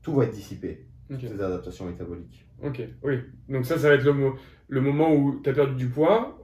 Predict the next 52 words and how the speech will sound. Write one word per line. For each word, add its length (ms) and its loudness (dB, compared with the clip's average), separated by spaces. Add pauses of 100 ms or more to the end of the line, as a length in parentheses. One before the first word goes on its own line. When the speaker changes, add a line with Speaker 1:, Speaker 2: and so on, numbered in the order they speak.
Speaker 2:
grâce 260 -4
au 80 -2
déficit, 600 -4
tu 100 -16
Speaker 1:
Voilà. 160 2
Speaker 2:
te 40 2
remets 180 8
à 80 6
ta 120 2
maintenance, 500 2
genre, 240 4
euh, 80 4 (560)
la 180 6
vie 140 2
normale, 560 2 (480)
et 100 -4
là, 180 4
entre 200 2
guillemets, 260 0
tout 140 -4
redevient, 560 0
euh, 640 -2 (260)
lambda. 380 -6 (260)
Speaker 1:
Attends. 480 -10 (320)
Si 280 -12
t-, 80 -8 (400)
donc 200 -2
là, 160 2
on 80 -6
prend 220 -4
d'abord 360 0
le... 640 0
le 80 -8
scénario 680 -2
de 40 -12
la 100 -2
Speaker 2:
Mhm. 60 0
Speaker 1:
femme 140 -2
qui 80 -6
a 60 -2
fait 100 -8
un 100 -4
régime 260 -10
yo-yo, 300 -4
donc 200 -6
elle 80 0
a 40 4
Speaker 2:
Ouais. 80 -2
Speaker 1:
perdu 260 -2
du 120 -6
poids, 340 -4
Speaker 2:
Ouais. 340 -4